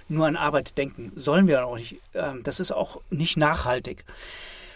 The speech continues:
Ähm, nachhaltig nicht nur von den Zielen, sondern auch von unserer Lebens- und Arbeitsweise in. Ich denke,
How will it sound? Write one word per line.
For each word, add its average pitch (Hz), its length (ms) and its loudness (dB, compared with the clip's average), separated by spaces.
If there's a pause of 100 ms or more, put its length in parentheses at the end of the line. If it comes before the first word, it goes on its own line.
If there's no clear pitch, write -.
(120)
Ähm, 139 280 2
nachhaltig 160 540 2
nicht 170 180 4
nur 175 120 6
von 151 160 -2
den 143 140 0
Zielen, 202 540 6
sondern 160 320 2
auch - 240 2
von 147 420 -2 (680)
unserer 139 440 0
Lebens- 160 440 4
und - 220 -4
Arbeitsweise 135 640 0
in. 123 240 -10
Ich 139 200 -10
denke, 147 460 2